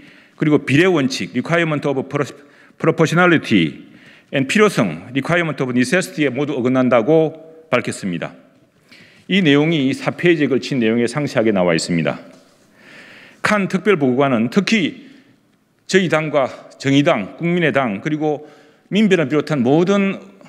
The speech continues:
인권단체, 법률단체들, 어, 국내외 모든 언론단체들이 걱정했던 바로 삼십 조 이 항에 대해서 특별한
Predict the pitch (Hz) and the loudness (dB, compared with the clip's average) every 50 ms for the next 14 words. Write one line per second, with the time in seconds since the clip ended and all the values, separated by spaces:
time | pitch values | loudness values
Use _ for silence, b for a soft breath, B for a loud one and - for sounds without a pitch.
0 | - - - 185 185 175 180 160 131 120 139 143 139 - - 117 90 - - - | -20 -14 -4 -2 0 2 4 4 4 4 2 0 0 -4 -6 -6 -6 -6 -8 -16
1 | - - _ _ _ - 147 151 156 156 147 156 147 156 143 - 147 117 104 98 | -20 -20 _ _ _ -6 -4 -4 -2 -2 0 0 0 0 0 -2 -2 0 0 0
2 | 104 120 123 127 B B B B B B B B B B B - 107 110 107 - | 0 -2 -4 -8 B B B B B B B B B B B -2 -2 -2 2 4
3 | 165 165 170 165 156 147 123 117 123 123 143 165 165 - 190 175 170 143 - 139 | 4 6 6 6 4 4 4 2 2 2 2 0 0 0 0 2 2 2 2 0
4 | 135 - - 131 - - 131 131 - 139 131 127 139 113 98 123 135 139 123 - | -2 -4 -8 -8 -6 -6 -6 -4 -4 -4 -4 -2 -4 -2 -2 0 -2 -2 -4 -2
5 | - 220 220 - 202 165 - - 160 147 131 120 113 120 135 - 156 190 208 208 | -2 0 0 0 -2 -6 -4 -2 0 0 2 2 2 2 2 2 2 0 0 0
6 | 190 156 147 123 117 - - 123 95 76 B B B B B B B - 160 156 | 0 0 0 0 0 0 0 -2 -2 -2 B B B B B B B -6 -6 -4
7 | - 170 160 151 131 117 104 - - | -2 0 0 2 0 0 -4 -6 -10